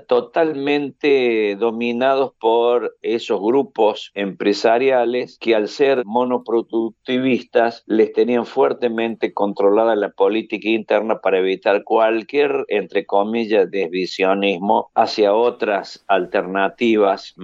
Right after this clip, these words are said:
más soberanas. Bueno, todo ese escenario se ha ido transformando, se ha ido cambiando y es lo que hoy en día demuestra el cambio tectónico de la humanidad.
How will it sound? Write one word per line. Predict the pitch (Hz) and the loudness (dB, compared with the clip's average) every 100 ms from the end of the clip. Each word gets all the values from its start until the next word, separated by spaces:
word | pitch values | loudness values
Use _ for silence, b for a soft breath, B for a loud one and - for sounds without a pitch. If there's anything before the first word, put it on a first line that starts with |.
| 95 | -6
más | 101 104 104 - - | -2 -2 -2 -8 -8
soberanas. | - 101 90 90 87 76 - - - | 0 2 2 0 -2 -6 -12 -16 -6
Bueno, | - 156 151 | 0 2 2
todo | 151 214 214 202 | 0 0 2 0
ese | 165 151 151 135 | -2 -2 -2 -2
escenario | 127 - 127 131 151 147 131 135 139 160 | -4 -4 -4 -2 0 2 0 -2 -6 -6
se | - - 160 | -6 0 2
ha | |
ido | 156 190 202 147 139 | 2 2 0 2 0
transformando, | - 123 117 - 117 120 135 165 170 131 117 120 | 0 -4 -4 -2 0 0 0 0 -2 -2 -2 -2
se | - | 0
ha | 131 | 0
ido | 131 123 | 2 0
cambiando | - 104 104 107 117 156 160 127 113 107 | 0 0 0 -2 -4 0 2 0 -4 -8
y | 110 131 143 180 | -6 0 2 2
es | 165 | 0
lo | 160 151 113 | 0 0 0
que | 113 - | -4 -4
hoy | - 285 294 170 | 0 2 4 2
en | 135 | 0
día | 151 240 175 104 92 | -4 -2 0 -2 0
demuestra | 113 131 139 151 147 120 | 2 2 0 -2 0 -2
el | 110 | 0
cambio | 120 113 113 104 | 0 0 0 0
tectónico | 104 101 - 104 104 92 95 | 0 0 -2 -4 -4 -2 2
de | 90 | 2
la | 90 | 0
humanidad. | 85 90 87 85 78 - | -2 -2 -4 -4 -4 -4